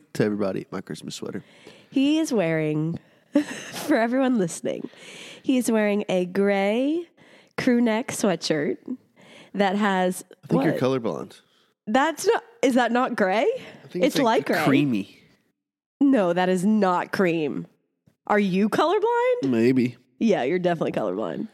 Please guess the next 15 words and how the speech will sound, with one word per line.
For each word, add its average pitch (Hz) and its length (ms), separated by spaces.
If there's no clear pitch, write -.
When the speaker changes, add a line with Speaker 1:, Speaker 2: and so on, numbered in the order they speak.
Speaker 2:
Get 196 140
it 180 80
from 180 160
your 175 100
dada. 175 340
Speaker 1:
<laughs> 427 500
Love 139 160
you, 127 80
Dad. 123 260
Speaker 2:
<laughs> 440 40
Um, 226 340
it's 190 180
definitely 202 360
light 370 200
gray, 160 440